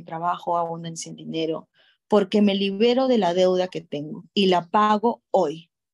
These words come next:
Y la persona que coja esta moneda, que también tenga abundancia en dinero, abundancia en familia, que si está pasando por un momento difícil, esto lo ayude. Puede ser una moneda, puede ser un billete.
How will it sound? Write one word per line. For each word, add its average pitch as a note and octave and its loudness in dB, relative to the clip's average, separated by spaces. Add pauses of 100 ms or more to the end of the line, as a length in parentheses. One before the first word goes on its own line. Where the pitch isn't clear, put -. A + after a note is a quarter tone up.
(680)
Y A3+ 0
la G#3+ 0
persona G#3+ -4
que A#3 -10
coja A#3 -4
esta F#3+ -10
moneda, F#3 -2 (260)
que G#3+ -4
también G#3+ 0
tenga A3 -2
abundancia F#3+ -6
en F3+ -12
dinero, G#3+ 0
abundancia F3+ -6
en F3 -20
familia, E3+ -10
que F#3+ -8
si - -8
está A#3+ -2
pasando A#3+ 2
por G#3 0
un G#3+ 2
momento G#3+ 0
difícil, F#3 -6
esto G3+ -4
lo F3 -2
ayude. D3+ -8 (1900)
Puede D#4+ 4
ser A3 0
una F#3 -2
moneda, A#3+ 2
puede F#3+ -10
ser E3+ -8
un D#3+ -8
billete. F3 -6